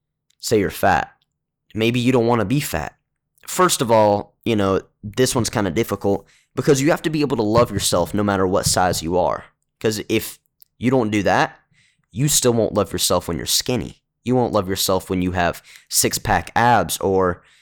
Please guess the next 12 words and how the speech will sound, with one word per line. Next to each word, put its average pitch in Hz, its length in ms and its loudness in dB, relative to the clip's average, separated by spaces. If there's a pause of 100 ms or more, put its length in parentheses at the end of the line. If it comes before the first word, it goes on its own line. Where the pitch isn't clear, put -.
(160)
you 95 100 0
know, 92 200 2
you 95 160 0
have 101 220 0
that - 160 0
perfect 98 420 -2
body. 92 420 0 (1400)
You 143 180 0
still 156 260 4
won't 90 200 0
love - 180 -4
yourself. - 520 -4